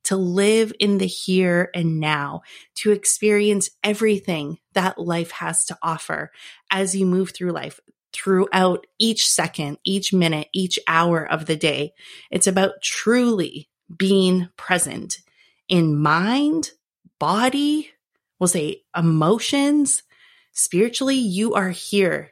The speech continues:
You're in the moment. Your mind isn't wandering. It's not racing around thinking about everything that you have to do or all of the things that you wish would have gone different. The power of presence and the practice of presence, because presence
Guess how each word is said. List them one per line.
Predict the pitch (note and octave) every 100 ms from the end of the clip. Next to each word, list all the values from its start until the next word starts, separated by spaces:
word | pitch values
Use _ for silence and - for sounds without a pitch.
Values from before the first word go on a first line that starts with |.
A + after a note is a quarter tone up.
| -
You're | F#3+ - -
in | G#3+ G#3 G#3 F#3+ -
the | F3+
moment. | F3 E3 D3+ D#3 -
Your | F3+
mind | F#3 F3+ F#3 G#3 G#3+ G#3
isn't | F3+ F3
wandering. | E3+ E3+ E3+ E3 D#3 D3+ D#3
It's | D#3+
not | G3+ F#3 G3+
racing | F3 E3+ F3+ F#3 - F3 F3 E3 - - - -
around | F3 F3 E3 D#3 D#3
thinking | F3 E3+ F3+ E3
about | D#3 D#3 D#3 -
everything | A#3+ A3 G#3+ G#3 G3+
that | G#3 F#3
you | F3+
have | - - E3
to | - F3
do | D#3+ D#3+
or | D#3 -
all | F3+ F3+
of | F3
the | F3
things | E3+ E3 D#3+
that | D#3+ F3
you | F3
wish | E3 D#3 -
would | E3
have | D#3
gone | D#3 D#3 C#3+
different. | D3+ - C#3 D3+ - - - - - - -
The | G#3
power | A3+ D4 E4+
of | C4+ -
presence | - F3+ F3+ D#3+ D#3+ - -
and | F3+
the | F3+
practice | F3 - G#3+ C4 - - E3 -
of | E3+ -
presence, | D#3+ D#3 D#3+ D#3+
because | - E3+ - F#3 -
presence | - G#3 C4+ B3